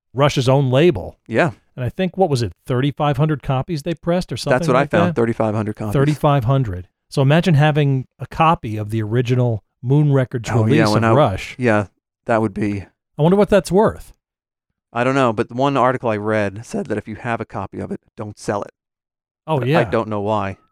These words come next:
Speaker 1: Well,
Speaker 2: It
Speaker 1: it's
Speaker 2: didn't
Speaker 1: probably
Speaker 2: say,
Speaker 1: worth something.
Speaker 2: it didn't say how much it would be worth. It, who knows? Things are only worth what people are willing to pay for them.
Speaker 1: What are you
Speaker 2: So
Speaker 1: willing to pay for a Moon Records?
Speaker 2: <laughs> I don't know.
Speaker 1: Well,
Speaker 2: It would
Speaker 1: that's
Speaker 2: ha-,
Speaker 1: what
Speaker 2: it would
Speaker 1: it's
Speaker 2: have
Speaker 1: worth.
Speaker 2: to come up, yeah.
Speaker 1: Yeah. Maybe not just you, but,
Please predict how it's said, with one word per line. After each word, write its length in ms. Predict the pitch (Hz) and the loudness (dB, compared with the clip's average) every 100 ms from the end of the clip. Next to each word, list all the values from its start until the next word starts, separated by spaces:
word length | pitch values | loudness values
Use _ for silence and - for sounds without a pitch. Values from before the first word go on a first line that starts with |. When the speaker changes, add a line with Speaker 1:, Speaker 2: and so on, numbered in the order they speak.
| _ _ | _ _
Speaker 1:
Well, 200 | 180 127 | -2 -2
Speaker 2:
It 40 | |
Speaker 1:
it's 60 | - | 2
Speaker 2:
didn't 100 | 175 | 4
Speaker 1:
probably 180 | 165 160 | 4 4
Speaker 2:
say, 40 | |
Speaker 1:
worth 280 | 160 170 254 | 4 4 2
something. 360 | - 151 110 - | 0 -4 -4 -4
Speaker 2:
it 40 | |
didn't 200 | 92 131 | -2 0
say 120 | 127 127 | 2 2
how 120 | 131 | 2
much 200 | 123 - | 0 -2
it 140 | 113 | -6
would 160 | 110 110 | -4 -6
be 120 | 104 | -4
worth. 320 | 104 160 160 - | 0 0 0 -4
It, 100 | - - 127 | -12 -12 -8
who 120 | 160 | -4
knows? 420 | 180 135 104 - _ _ | -2 -4 -6 -12 _ _
Things 180 | 170 180 | -8 0
are 100 | 175 | 2
only 200 | 160 156 | 4 2
worth 300 | 131 139 143 | 4 2 2
what 140 | 127 - | -4 -4
people 260 | 131 120 | -10 -8
are 60 | 117 | -6
willing 240 | 117 113 | -4 -6
to 60 | - | -10
pay 200 | - 120 | -8 -8
for 120 | - | -8
them. 220 | 120 95 - _ _ _ _ | -12 -14 -16 _ _ _ _
Speaker 1:
What 180 | - 156 | 0 2
are 40 | 170 | 4
you 100 | 185 | 4
Speaker 2:
So 60 | |
Speaker 1:
willing 260 | 175 170 160 | 4 4 2
to 80 | 151 | 0
pay 340 | 156 156 135 | 0 0 0
for 200 | 123 135 | 0 -2
a 40 | 120 | 0
Moon 380 | 131 147 147 | 2 2 2
Records? 420 | 135 135 - 127 120 | 2 0 0 -2 -2
Speaker 2:
<laughs> 180 | 120 147 | -2 -2
I 100 | 135 | 0
don't 180 | 135 | 0
know. 380 | 139 202 165 113 - _ _ - | 2 2 0 -2 -8 _ _ -10
Speaker 1:
Well, 360 | 104 101 117 - _ _ | -6 -6 -6 -12 _ _
Speaker 2:
It 80 | - | -6
would 60 | 127 | -2
Speaker 1:
that's 120 | 123 | 0
Speaker 2:
ha-, 40 | 147 | 2
Speaker 1:
what 100 | 151 | 2
Speaker 2:
it 40 | |
would 20 | |
Speaker 1:
it's 60 | - | 2
Speaker 2:
have 80 | 131 | 4
Speaker 1:
worth. 160 | 214 | 4
Speaker 2:
to 40 | - | 2
come 180 | 139 127 | 0 0
up, 200 | 180 - | -2 -4
yeah. 240 | 175 151 110 _ _ _ - | -8 -8 -12 _ _ _ -2
Speaker 1:
Yeah. 240 | 156 101 - _ | -2 -2 -6 _
Maybe 220 | 175 202 | 0 4
not 180 | 180 139 | 4 2
just 200 | 127 - | -2 -2
you, 240 | 127 127 | 2 2
but, 180 | 98 104 | 0 -6